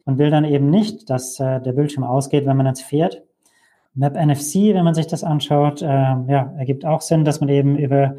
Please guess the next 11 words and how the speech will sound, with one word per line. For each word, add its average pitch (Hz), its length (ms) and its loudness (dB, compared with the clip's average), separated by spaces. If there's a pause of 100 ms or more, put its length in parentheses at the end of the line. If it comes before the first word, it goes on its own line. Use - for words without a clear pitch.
(140)
Web 151 200 0
A 156 120 -2
P 147 340 0
Is 143 240 -4 (360)
N 139 100 2
F 139 100 2
C, 160 480 4
äh, 143 400 2
Informationen 139 600 0
lesen 143 320 0
kann. 139 460 -2